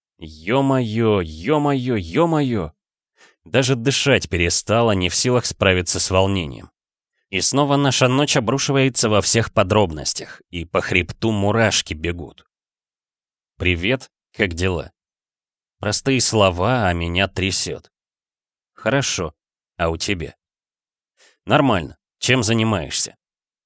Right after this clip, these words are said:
Смотрю телевизор, листаю книгу. Пишу и улыбаюсь, как сопливая школьница.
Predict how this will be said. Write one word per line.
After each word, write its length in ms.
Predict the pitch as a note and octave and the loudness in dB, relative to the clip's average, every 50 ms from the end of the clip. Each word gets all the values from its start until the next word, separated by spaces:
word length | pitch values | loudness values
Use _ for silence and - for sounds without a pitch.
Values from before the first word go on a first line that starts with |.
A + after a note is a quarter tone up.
| _ _ _ _ _ _ _ _ _ _ | _ _ _ _ _ _ _ _ _ _
Смотрю 460 | _ - - G2 G2 G#2 G2 A2+ A2+ G2 | _ -8 -4 -2 -2 -2 2 2 0 0
телевизор, 640 | - - G2 F#2+ F#2 F2 E2+ G2+ A2+ A#2 C3 B2 - _ _ _ _ | 0 -2 0 0 0 0 -2 -4 -2 -2 -4 -4 -6 _ _ _ _
листаю 440 | F#2 F#2 G2+ - - - F2+ F2+ - | -6 -2 -2 0 0 2 0 0 0
книгу. 440 | - G2+ F#2+ F#2+ E2+ C#2+ - - _ _ _ _ _ _ _ _ _ _ _ _ _ _ _ _ _ _ _ _ _ _ _ _ _ _ _ | -2 -2 -4 -2 -4 -6 -12 -18 _ _ _ _ _ _ _ _ _ _ _ _ _ _ _ _ _ _ _ _ _ _ _ _ _ _ _
Пишу 320 | G2+ A2 G#2 - - - B2 | -4 -2 -2 0 0 -2 -4
и 160 | - _ C3+ | -2 _ 2
улыбаюсь, 640 | C3 B2+ B2 B2 A#2+ G#2+ F#2 A#2 C#3 D#3 D3 - - | 4 4 6 4 4 4 4 2 2 2 2 -2 -2
как 160 | - C#3 - | -2 -2 0
сопливая 540 | - - B2 G2 - G2 A#2 A#2 A#2 A#2 A#2+ | 2 0 0 0 0 -2 0 0 2 0 0
школьница. 640 | - - - A#2 G#2 F#2 E2 D#2 C#2+ - - - - | -2 -2 0 2 2 2 0 -2 -6 -8 -10 -12 -12